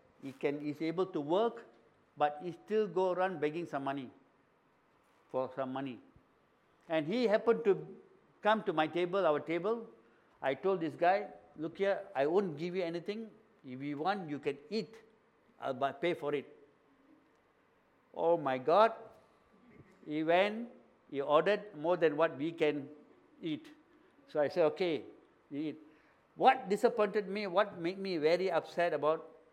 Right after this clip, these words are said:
after eating, he went out again, he started begging, church.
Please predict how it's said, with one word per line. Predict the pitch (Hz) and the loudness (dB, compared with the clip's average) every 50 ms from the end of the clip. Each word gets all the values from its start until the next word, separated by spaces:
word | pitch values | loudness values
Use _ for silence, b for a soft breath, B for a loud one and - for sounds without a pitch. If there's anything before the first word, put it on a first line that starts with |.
| _ _ | _ _
after | - 160 156 - - | -4 -4 -4 -2 -6
eating, | 202 190 185 180 190 202 208 226 233 226 214 208 _ _ _ _ _ _ _ _ - | -4 -4 -6 -8 -8 -8 -6 -6 -8 -10 -12 -16 _ _ _ _ _ _ _ _ -12
he | 131 123 | -10 0
went | 127 147 160 160 175 | 2 2 2 4 2
out | 185 196 175 | 0 0 0
again, | 156 151 151 165 175 190 185 165 156 | -4 -6 -4 -6 -6 -6 -8 -14 -16
he | 139 | -20
started | - - 135 135 143 131 117 | -6 -4 -4 -2 -2 -4 -4
begging, | 127 131 127 139 135 - | -6 -6 -4 -6 -10 -8
church. | - 127 113 - | -6 -8 -8 -8